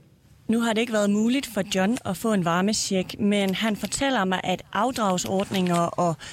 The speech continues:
loft over elregninger, det hjælper ham ikke, fordi lige nu der kæmper han altså for ikke at ryge på gaden eller for at få et måltid på bordet. Så hvad kan vi gøre for de mennesker lige nu, der står i den her situation, hvor de må forlade deres hjem? Hvad vil regeringen gøre for John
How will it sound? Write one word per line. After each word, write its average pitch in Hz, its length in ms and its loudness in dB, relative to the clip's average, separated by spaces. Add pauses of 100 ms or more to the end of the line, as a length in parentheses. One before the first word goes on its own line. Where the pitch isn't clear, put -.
(120)
loft 214 320 -2
over 196 220 0
elregninger, 180 580 0 (380)
det 220 80 2
hjælper 247 300 0
ham 190 180 0
ikke, 247 160 0
fordi 202 260 0
lige 233 160 2
nu 269 120 0
der 214 120 0
kæmper 240 320 -2
han 190 120 -2
altså 165 300 0
for 226 200 0
ikke 233 180 0
at 185 80 -2
ryge 170 340 0
på - 80 0
gaden 226 520 0
eller 151 220 -4
for 226 200 -2
at 175 80 -2
få 180 200 -6
et 185 160 -2
måltid 202 360 -2
på 190 120 -4
bordet. 175 440 0 (520)
Så - 180 -2
hvad 220 200 -2
kan 254 200 -2
vi 180 80 2
gøre 214 400 0
for 208 100 -2
de 214 160 0
mennesker 208 540 0 (180)
lige 254 320 2
nu, 185 220 0 (120)
der 185 80 -2
står 190 280 0
i - 40 0
den 196 160 2
her 196 100 2
situation, 190 520 -2
hvor 180 80 -2
de 180 140 0
må 175 120 2
forlade 190 320 0
deres 160 200 0
hjem? 202 180 0 (240)
Hvad 240 200 2
vil 226 200 0
regeringen 208 520 0
gøre 190 240 0
for 202 100 -6 (100)
John 190 300 0